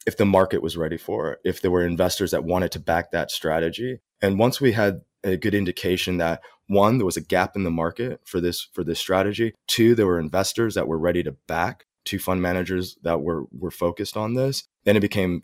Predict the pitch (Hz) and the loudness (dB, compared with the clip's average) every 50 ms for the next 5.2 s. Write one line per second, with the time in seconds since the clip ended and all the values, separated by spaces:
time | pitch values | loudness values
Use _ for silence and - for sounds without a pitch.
0 | _ - - - 113 98 - 101 90 - - - 95 104 123 131 107 90 85 78 | _ -10 -2 -2 -2 0 0 -4 -4 -4 -2 0 2 4 4 2 2 0 -2 0
1 | 78 73 - - - _ _ _ _ 107 101 98 87 - - - 95 87 - 90 | -2 -4 -6 -8 -18 _ _ _ _ 4 4 4 4 2 -2 -6 -6 -4 -2 -4
2 | 85 80 82 80 80 78 - - - 85 90 90 87 - - - - - - 90 | -2 -2 -2 -2 -2 -4 -6 -8 -8 -6 -4 -4 -6 -6 -10 -12 -14 -12 -10 -6
3 | 82 85 90 90 85 - 85 82 - - 85 82 76 78 76 - - 95 113 143 | -2 -2 0 -2 -2 -2 -6 -6 -6 -6 -6 -6 -6 -6 -8 -6 -2 0 0 0
4 | 139 92 85 85 82 - _ _ - 92 71 95 92 87 82 - - - 98 92 | 0 0 -2 -2 -4 -8 _ _ -6 -2 0 2 2 2 2 0 -2 0 0 0
5 | 90 85 - | 0 -2 -4